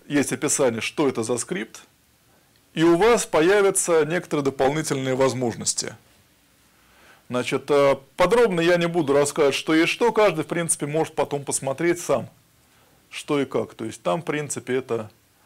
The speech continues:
вот. Значит, можно, э, значит, э, э, сменять тему оформления.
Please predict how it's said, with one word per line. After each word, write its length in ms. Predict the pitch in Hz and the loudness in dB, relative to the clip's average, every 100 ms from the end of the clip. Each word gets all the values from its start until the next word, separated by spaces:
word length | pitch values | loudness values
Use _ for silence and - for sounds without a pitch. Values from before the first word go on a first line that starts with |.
| _ _ _ _ _ _ _ - _ - | _ _ _ _ _ _ _ -20 _ -6
вот. 400 | 131 113 - - - - 151 | 0 0 0 -10 -20 -12 -6
Значит, 260 | 156 156 | -4 -2
можно, 400 | 226 285 226 185 | 2 2 4 2
э, 320 | 185 156 151 | 2 4 4
значит, 480 | 170 165 156 165 170 | 4 2 2 0 2
э, 40 | 165 | 4
э, 720 | 160 156 151 151 147 147 151 - - - - 160 | 6 6 4 4 4 4 2 -2 -20 -20 -10 -6
сменять 400 | 170 190 247 - | -2 2 2 2
тему 240 | 208 190 | 2 2
оформления. 760 | 170 170 165 139 120 104 95 | 4 2 4 2 2 0 -6